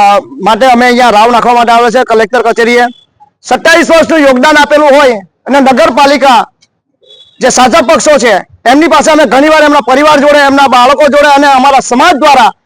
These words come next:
ઘણીવાર બે થી ત્રણ વાર એમને રાવ નાખી છે કે મૃતકને તમારાથી ફૂલ લઈને ફૂલની પાંખડી રૂપે એમને કંઈક સહાય આપો, વળતર રૂપે સહાય આપવી જોઈએ અને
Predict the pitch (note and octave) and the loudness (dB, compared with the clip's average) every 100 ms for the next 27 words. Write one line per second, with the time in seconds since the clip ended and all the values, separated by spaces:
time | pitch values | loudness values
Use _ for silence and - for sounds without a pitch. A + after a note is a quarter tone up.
0 | _ _ F#3 C4+ D#4 D4+ C4+ C4+ D#4+ - | _ _ -4 0 2 0 0 0 -2 -2
1 | D#4 D4+ D4 C#4 C4+ A#3 C#4 D4 B3 C#4+ | 0 0 0 0 0 2 2 0 0 0
2 | C#4+ C#4 _ _ _ - C#4 C4 C#4 F4 | 0 -2 _ _ _ -6 -2 0 0 -2
3 | D4+ D#4+ C4 - _ _ B3 C4+ D4+ D4 | 0 0 -2 -4 _ _ -2 0 2 0
4 | D#4 A3+ D#4+ D#4 D4+ G3+ C#4+ D4+ - B3 | -2 -2 0 0 0 0 -2 -2 -2 -2
5 | C#4+ D#4 D4 D4+ A#3+ - _ - C#4+ C#4 | 0 -2 0 0 -2 -4 _ -2 0 0
6 | C#4+ - A#3+ B3+ D4+ D4 D4 C4+ C4 D4 | -2 0 0 2 2 2 2 2 2 0
7 | C4+ C4+ A#3 B3+ D4 D4+ C#4 D4 D4 D4+ | 0 0 0 0 0 -2 -2 0 0 -2
8 | - _ - C#4 | -10 _ -4 0